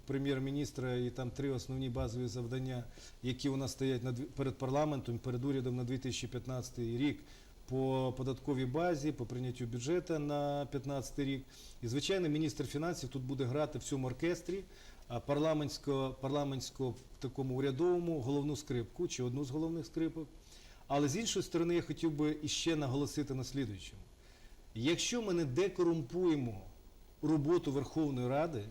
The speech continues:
якщо ми не декорумпуємо роботу комітетів, є робота яких повинна бути прозора, відкрита, направлена тільки на прийняття проєктів законів або законодавчих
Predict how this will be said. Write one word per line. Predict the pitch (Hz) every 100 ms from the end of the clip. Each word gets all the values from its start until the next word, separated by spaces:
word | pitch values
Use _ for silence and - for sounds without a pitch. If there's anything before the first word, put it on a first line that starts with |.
| - - - - - - - -
якщо | 139 - 202
ми | 190
не | 175
декорумпуємо | 143 151 196 190 180 180 - 185 190 170 147
роботу | 147 139 170 165 - 113 98 -
комітетів, | - 170 151 143 175 196 190 139 110 131 - - - - - - - -
є | 113 143 147
робота | 165 185 175
яких | 151 170 -
повинна | 156 160 151
бути | 143 143
прозора, | 131 151 123 170 190 202 - - - - - 110
відкрита, | 135 - 165 165 170 190 190 - - - -
направлена | 127 147 156 180 170 160
тільки | 143 - 190 220 226 - 165 185 - - - 120
на | 143 175
прийняття | 170 165 165 151 - 175 156 -
проєктів | 151 160 175 190 170 - 120
законів | 104 139 - - 196 180 127 143
або | 131
законодавчих | 131 139 147 151 165 160 - 139